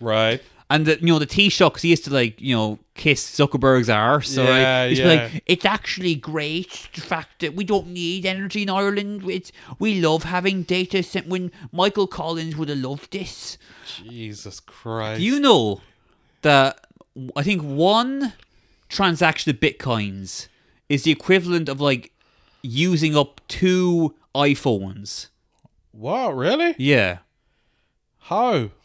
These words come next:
Speaker 2: Just 'cause it takes so much energy. And N F Ts are even worse.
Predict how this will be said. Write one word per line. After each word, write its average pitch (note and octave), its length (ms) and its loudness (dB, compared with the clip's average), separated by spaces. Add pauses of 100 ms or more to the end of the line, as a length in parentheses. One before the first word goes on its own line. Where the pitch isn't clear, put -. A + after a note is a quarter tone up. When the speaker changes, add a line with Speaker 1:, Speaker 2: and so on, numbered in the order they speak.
(400)
Speaker 2:
Just B2 160 -10
'cause G3 120 4
it F3+ 120 2
takes F#3+ 240 6
so G3 80 0
much E3+ 180 2
energy. A2 540 0 (520)
And D#3 220 2
N F#3 200 4
F F#3+ 160 0
Ts G3+ 340 0
are F3 60 6
even C#3+ 240 0
worse. G#2 440 -2